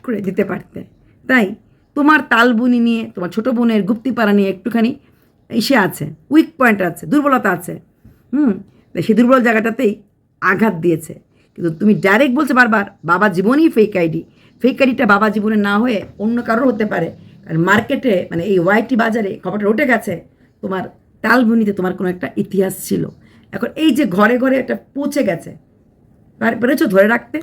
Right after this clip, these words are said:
পারোনি। যদি ব্যাপারটাকে এতটা দূরে না নিয়ে যেতে পারতে, তাহলে এত কিছু রটতো না।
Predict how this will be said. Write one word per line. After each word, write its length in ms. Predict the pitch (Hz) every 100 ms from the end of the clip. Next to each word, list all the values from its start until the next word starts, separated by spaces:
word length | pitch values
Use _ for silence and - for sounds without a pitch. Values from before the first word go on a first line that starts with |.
| -
পারোনি। 300 | - 196 170 160 - _ _
যদি 100 | 180
ব্যাপারটাকে 500 | 180 196 233 262 - - -
এতটা 260 | 226 294
দূরে 180 | 233 262
না 140 | 247 233
নিয়ে 160 | 220
যেতে 240 | 202 202 190
পারতে, 280 | - -
তাহলে 760 | 285 - _ _ _ _ - 180
এত 80 | -
কিছু 180 | -
রটতো 320 | 185 165 -
না। 140 | 180